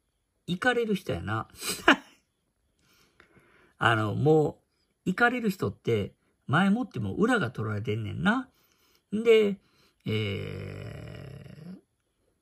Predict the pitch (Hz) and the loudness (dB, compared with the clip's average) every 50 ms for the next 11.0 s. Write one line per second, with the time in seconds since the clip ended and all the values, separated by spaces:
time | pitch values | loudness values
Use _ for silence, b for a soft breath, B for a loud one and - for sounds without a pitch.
0 | _ _ - 139 160 175 165 127 110 110 - _ _ _ _ _ _ _ _ - | _ _ -2 0 2 2 2 2 -2 -6 -10 _ _ _ _ _ _ _ _ -6
1 | 156 139 135 - 185 180 - - _ _ _ _ _ _ _ _ - - - 202 | -4 -2 0 2 2 0 0 -4 _ _ _ _ _ _ _ _ -8 -2 0 2
2 | 156 127 107 95 - - _ _ _ _ _ _ _ _ _ _ _ _ _ _ | 2 2 0 -2 -6 -10 _ _ _ _ _ _ _ _ _ _ _ _ _ _
3 | _ - 107 101 101 101 98 - - - - - - 127 180 208 208 202 101 196 | _ -6 -6 -4 -4 -6 -6 -8 -8 -10 -10 -6 0 2 2 2 4 2 2 4
4 | 190 190 180 - - 110 98 95 98 - - _ _ _ _ _ _ _ _ - | 2 2 0 -2 -4 -4 -4 -4 -6 -8 -14 _ _ _ _ _ _ _ _ -8
5 | - - 117 104 101 95 95 101 - _ _ - 104 107 127 135 139 139 135 139 | -2 -2 -2 0 -2 -4 -8 -10 -12 _ _ -8 -4 0 2 4 4 4 4 2
6 | - 143 139 143 143 143 135 123 107 104 101 98 - 117 - - - 117 - - | -2 -2 -2 -2 -2 -2 -2 -2 -2 -2 -4 -4 -6 -8 -10 -8 -8 -8 -4 -2
7 | 143 139 123 107 98 - _ _ _ _ _ _ _ _ _ _ _ _ _ _ | 0 0 0 0 -2 -6 _ _ _ _ _ _ _ _ _ _ _ _ _ _
8 | - 151 165 180 175 170 165 156 147 139 - - - - 58 58 57 57 - - | -4 -2 0 0 2 2 2 2 2 2 0 0 -2 -2 -4 -6 -8 -10 -12 -14
9 | _ _ _ _ _ _ _ _ _ _ _ _ _ _ _ _ _ _ _ _ | _ _ _ _ _ _ _ _ _ _ _ _ _ _ _ _ _ _ _ _
10 | - - 202 202 214 202 202 196 185 165 131 117 123 - 110 107 104 104 104 104 | -2 0 2 4 4 4 4 2 2 2 0 -2 -4 -4 -4 -4 -4 -4 -4 -6